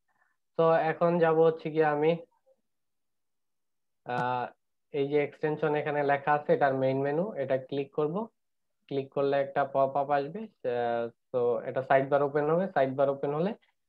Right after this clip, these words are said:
আপনার এখানে নিচে একদম দে-, পাবো হচ্ছে Chrome, open Chrome web store, এটা click করলাম। click করলে নতুন ট্যাবে Chrome-এর যে ওয়েব স্টোরটা আছে, সেটা open হবে, যেখান থেকে আমি অ-, বিভিন্ন এক্স-, extension install করতে পারি, যেটা আমার প্রয়োজন।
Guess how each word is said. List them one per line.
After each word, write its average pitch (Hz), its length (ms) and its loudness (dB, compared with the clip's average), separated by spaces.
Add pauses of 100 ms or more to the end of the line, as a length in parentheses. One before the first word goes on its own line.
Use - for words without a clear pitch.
(120)
আপনার 127 340 -2
এখানে 131 480 0
নিচে 139 340 2
একদম 147 380 2
দে-, 135 200 -2
পাবো 135 220 4
হচ্ছে 135 280 -2 (180)
Chrome, 147 360 0 (120)
open 143 220 -2 (100)
Chrome 143 360 0
web 127 120 0
store, 107 300 -8 (720)
এটা 131 180 -4
click 135 320 -8
করলাম। 165 360 -4 (800)
click 139 180 -8
করলে 143 240 -2
নতুন 139 360 -2
ট্যাবে 139 240 0
Chrome-এর 139 540 -2
যে 143 100 2
ওয়েব 135 280 2
স্টোরটা 147 500 0
আছে, 139 240 -2
সেটা 135 280 -2
open 127 260 0
হবে, 131 340 -4
যেখান 139 260 -2
থেকে 135 160 -2
আমি 131 280 0
অ-, 127 100 0
বিভিন্ন 135 460 -2
এক্স-, 135 340 -4
extension 139 520 -4
install 131 380 -2
করতে 127 260 -4
পারি, 139 340 -2
যেটা 127 220 -2
আমার 123 200 -2
প্রয়োজন। 147 480 -2